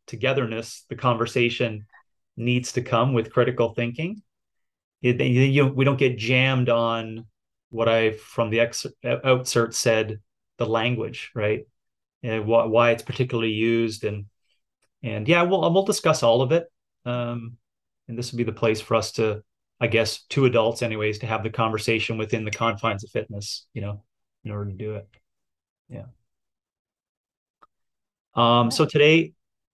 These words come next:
Speaker 1: sorry, we good?
Speaker 2: Yep,
Speaker 1: I,
Speaker 2: we're
Speaker 1: I don't
Speaker 2: good.
Speaker 1: have my, uh, I, I never get notifications of anything, so I don't have them turned off. So if you hear dings, I don't know, maybe it's a cosmos sign of something.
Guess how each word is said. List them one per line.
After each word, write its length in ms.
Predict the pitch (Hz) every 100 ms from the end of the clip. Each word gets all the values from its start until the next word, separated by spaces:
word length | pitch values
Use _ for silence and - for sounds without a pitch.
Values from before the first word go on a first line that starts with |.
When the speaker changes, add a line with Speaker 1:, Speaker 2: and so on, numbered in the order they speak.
| _ _ _ _
Speaker 1:
sorry, 360 | - 127 160 156 _ -
we 80 | 120
good? 240 | 165 - _ _ _ _ _ _ -
Speaker 2:
Yep, 160 | 220 - _ -
Speaker 1:
I, 80 | 123
Speaker 2:
we're 80 |
Speaker 1:
I 100 | 123
don't 80 | 123
Speaker 2:
good. 40 | 127
Speaker 1:
have 100 | 120 113
my, 100 | 110
uh, 220 | 107 104 101 _ _ _ -
I, 180 | 127 151
I 20 |
never 220 | 165 151
get 240 | 123 127 127
notifications 600 | 131 127 139 135 147 131
of 60 |
anything, 400 | 139 147 160 160
so 240 | 156 117 113
I 80 |
don't 140 | 123 120
have 120 | 113
them 120 | 110
turned 280 | - 117 107
off. 240 | 107 127
So 100 | -
if 80 | 117
you 80 | 123
hear 180 | 123 117
dings, 640 | 113 117 113 107 101 - _ _ _ _
I 60 | 120
don't 80 | 110
know, 120 | 104
maybe 280 | 110 107 110
it's 140 | 107
a 40 | -
cosmos 800 | 113 110 104 107 104 - - -
sign 400 | - 110 107 110
of 100 | 104
something. 460 | 113 104 104 104